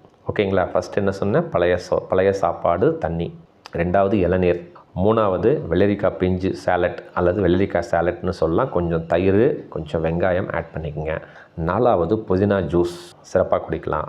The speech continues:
அஞ்சாவது கொத்தமல்லி தழை ஜூஸ், கொஞ்சம் இஞ்சி சேர்த்துக்குங்க, கொஞ்சமா அதுல வந்து பாத்தீங்கன்னா லெமனும்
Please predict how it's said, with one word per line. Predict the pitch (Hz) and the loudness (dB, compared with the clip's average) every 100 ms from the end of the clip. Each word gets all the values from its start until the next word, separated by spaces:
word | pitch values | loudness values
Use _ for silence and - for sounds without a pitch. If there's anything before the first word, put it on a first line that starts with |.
| - - - | -12 -14 -4
அஞ்சாவது | 90 104 110 80 78 107 - - - | -2 2 2 2 -2 -4 -4 -16 -4
கொத்தமல்லி | 101 - 117 104 90 87 92 | -2 0 -2 0 0 0 -2
தழை | - 78 82 82 82 - - 78 | -2 0 2 -2 -8 -16 -14 -2
ஜூஸ், | 90 90 - - | 0 0 -2 -10
கொஞ்சம் | - 135 139 120 | -2 -2 0 0
இஞ்சி | 90 107 110 110 90 | 2 2 0 0 0
சேர்த்துக்குங்க, | 87 82 80 123 143 - - _ - | 0 -4 -2 -2 -4 -12 -20 _ -2
கொஞ்சமா | 139 147 127 113 160 - - - - | 0 2 2 2 0 -4 -12 -20 -6
அதுல | 87 92 87 | 0 2 2
வந்து | 87 90 | 2 0
பாத்தீங்கன்னா | 87 87 80 85 139 82 | 0 0 0 0 0 0
லெமனும் | 78 92 110 113 | 0 0 2 0